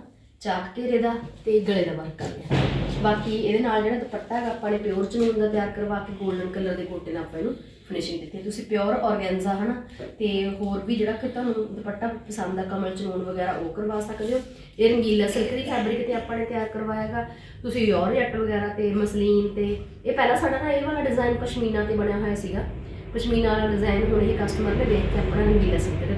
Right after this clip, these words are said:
ਤਿਆ-, ਤਿਆਰ ਕਰਵਾਇਆ। ਦੇਖੋ ਵਧੀਆ ਪਾਰਟੀ ਵੀਅਰ ਸੂਟ ਤਿਆਰ ਹੋ ਗਿਆ ਇਹ ਏਦਾਂ।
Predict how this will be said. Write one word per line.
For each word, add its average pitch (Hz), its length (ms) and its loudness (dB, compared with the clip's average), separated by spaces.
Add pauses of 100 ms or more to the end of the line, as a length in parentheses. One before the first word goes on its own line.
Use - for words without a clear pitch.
ਤਿਆ-, - 200 0
ਤਿਆਰ 185 240 0
ਕਰਵਾਇਆ। 165 240 -2 (340)
ਦੇਖੋ 214 180 2
ਵਧੀਆ 214 260 0
ਪਾਰਟੀ 214 380 0
ਵੀਅਰ 233 180 2
ਸੂਟ 226 240 -4
ਤਿਆਰ 202 300 0
ਹੋ 180 120 0
ਗਿਆ 185 140 -2
ਇਹ 208 200 0
ਏਦਾਂ। 202 160 -2